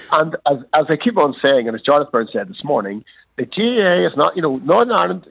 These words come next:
yes, yes, there's a need for sub-regional funds and money and improve stadiums to be improved,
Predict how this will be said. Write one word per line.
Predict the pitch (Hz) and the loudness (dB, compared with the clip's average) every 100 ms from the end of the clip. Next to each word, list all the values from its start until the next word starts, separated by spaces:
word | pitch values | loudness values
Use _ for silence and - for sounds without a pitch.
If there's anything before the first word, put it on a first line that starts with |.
| _ | _
yes, | 170 190 170 | -4 -4 -2
yes, | 165 202 | -2 -2
there's | 233 170 | -2 -2
a | |
need | 147 143 | -2 -4
for | - | -4
sub-regional | 139 120 123 117 117 110 110 _ - _ _ - | -2 0 -2 -2 -4 -4 -4 _ -20 _ _ -4
funds | 117 120 113 | -2 -2 -6
and | 113 | -2
money | 120 120 117 | -2 0 -2
and | 107 | -2
improve | 135 151 143 - | 0 0 -4 -4
stadiums | 139 156 147 | -2 -2 -4
to | 120 | -6
be | 113 | -6
improved, | 98 - 165 110 120 | -8 -4 -4 -2 -6